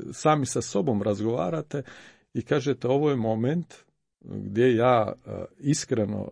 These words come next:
sam spreman na žrtvu ili ću, e, ili ja, ja, niko me ne priječi da ja odem.”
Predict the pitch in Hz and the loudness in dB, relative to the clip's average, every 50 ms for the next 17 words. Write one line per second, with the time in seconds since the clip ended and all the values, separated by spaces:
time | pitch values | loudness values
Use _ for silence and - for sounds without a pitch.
0 | - - 127 - - 98 - - - 127 139 131 117 104 104 101 101 95 143 185 | -12 -16 -14 -12 -12 -12 -8 -4 -2 0 0 0 0 -2 -4 -4 -2 0 0 0
1 | - - - - 220 202 202 - - - - _ _ _ _ _ _ _ - 143 | -2 -6 -6 -4 -4 -4 -4 -8 -16 -20 -20 _ _ _ _ _ _ _ 2 4
2 | 160 190 196 202 190 - - - 180 175 170 170 165 - - - - - 165 160 | 6 6 8 6 4 4 2 2 6 6 6 6 4 2 -6 -12 -4 0 2 2
3 | 156 156 160 - 170 175 175 190 185 180 170 170 180 165 165 160 170 170 175 170 | 4 2 2 4 6 6 8 8 8 10 10 8 8 8 8 6 6 6 6 4
4 | 165 160 165 190 - - 180 165 165 156 151 139 - 170 180 185 170 - - 143 | 4 2 2 6 6 6 8 8 6 4 2 2 2 4 4 4 4 4 0 4
5 | 139 160 165 160 147 139 139 127 95 92 92 | 4 6 6 6 6 6 6 4 2 0 -6